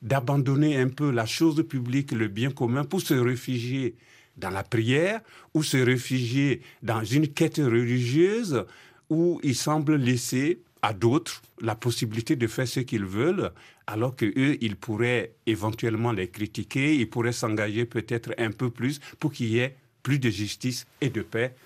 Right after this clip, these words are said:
en Afrique, et, et même dans les structures étatiques.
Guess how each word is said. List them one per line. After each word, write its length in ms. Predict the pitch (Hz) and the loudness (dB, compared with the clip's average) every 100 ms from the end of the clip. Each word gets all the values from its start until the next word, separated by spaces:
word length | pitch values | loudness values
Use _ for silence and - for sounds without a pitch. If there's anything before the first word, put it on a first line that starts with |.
| _ - | _ -4
en 120 | 110 | -4
Afrique, 460 | 95 - 98 - - - | -4 -8 -10 -12 -20 -2
et, 260 | 110 110 113 | 0 2 2
et 60 | |
même 260 | 117 135 139 | 4 6 4
dans 180 | 104 98 | 2 2
les 100 | 98 | -2
structures 600 | - 127 120 - 135 127 | 0 0 0 0 0 0
étatiques. 680 | 123 - 107 - - - | 0 0 -4 -6 -14 -16